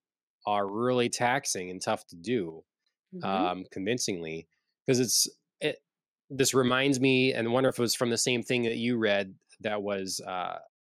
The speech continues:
Speaker 1: someone was saying on the project that if they had realized how difficult this was, they might have not had so many C G effects in the show.
Speaker 2: Mm-hmm.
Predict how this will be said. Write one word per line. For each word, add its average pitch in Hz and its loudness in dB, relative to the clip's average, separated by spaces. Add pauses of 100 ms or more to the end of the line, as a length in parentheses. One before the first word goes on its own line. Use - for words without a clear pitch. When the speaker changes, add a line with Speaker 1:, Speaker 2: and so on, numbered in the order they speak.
(140)
Speaker 1:
someone 123 0
was 101 -2
saying 104 2
on 101 -4
the 98 -4
project 104 -2
that 95 -6
if - -6
they 113 2
had 104 -2
realized 127 4
how 104 2
difficult 151 2
this 120 2
was, 113 0
they 110 0
might 117 2
have 123 2
not 117 0
had 117 -2
so 113 0
many 110 -2
C 107 0
G 98 -6
effects - -2
in 98 -10
the 92 -8
show. 101 0
Speaker 2:
Mm-hmm. 95 -10